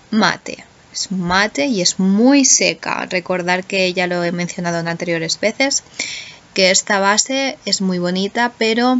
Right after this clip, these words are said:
para pieles secas, cuidado, tenéis que preparar antes muy bien el rostro para que esta base os quede bonita, porque si no puede resecar demasiado. Voy a estar iluminando las zonas altas del rostro y, ah, camuflando también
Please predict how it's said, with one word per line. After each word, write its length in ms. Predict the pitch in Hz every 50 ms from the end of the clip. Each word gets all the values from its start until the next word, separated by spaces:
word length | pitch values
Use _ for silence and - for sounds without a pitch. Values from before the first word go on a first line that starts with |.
| 247 -
para 220 | 196 185 185 185
pieles 300 | - 190 185 175 175 -
secas, 400 | - 208 190 - - 220 - -
cuidado, 480 | - 196 180 165 170 170 175 202 208 208
tenéis 340 | - 185 180 170 170 -
que 80 | - 170
preparar 400 | 175 175 165 - 165 170 170 165
antes 460 | 165 170 190 190 226 226 - - -
muy 260 | 180 180 190 202 208
bien 240 | 185 185 202 196 190
el 160 | 175 165 160
rostro 560 | 160 165 165 180 - - - 226 247 277 320 - - - - - - - - - - -
para 200 | 180 175 170 170
que 100 | - 175
esta 220 | - - - 185
base 240 | 180 180 180 - 190
os 100 | 185 -
quede 240 | - 190 165 165 160
bonita, 540 | 156 156 156 151 156 151 - - - - - -
porque 240 | 175 165 - 180 175
si 160 | - - 175
no 180 | 175 170 - -
puede 260 | - 196 180 170 160
resecar 520 | 180 165 170 - 180 170 - 170 160 156
demasiado. 720 | 160 160 170 170 175 - - - - - - - - 202 - - - - - - - - - - - -
Voy 140 | 233 247 277
a 40 |
estar 220 | 302 - - 311 285
iluminando 520 | 262 240 233 220 214 208 202 202 208 220
las 220 | 220 214 208 202 -
zonas 380 | - 196 190 190 196 - -
altas 320 | 190 180 175 - 180 180 -
del 180 | 180 165 165
rostro 680 | 165 165 156 156 170 - - - 240 254 269 285 269 - - -
y, 380 | - 208 202 196 190 190 185 185
ah, 180 | 180 180 - - - - -
camuflando 840 | 202 196 190 190 185 185 - 208 190 180 180 180 175 175 170 - -
también 640 | - - 190 180 175 175 170 170 170 170 170 -